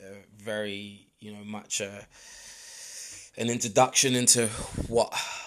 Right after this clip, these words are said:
I, I believe I'm gonna do. And, and so moving on to the second album is gonna be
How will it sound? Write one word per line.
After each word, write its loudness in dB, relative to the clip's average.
I, 0
I -2
believe -10
I'm -10
gonna -10
do. -8
And, -12
and -10
so -6
moving -6
on -6
to -4
the -6
second -2
album -4
is -8
gonna -4
be -8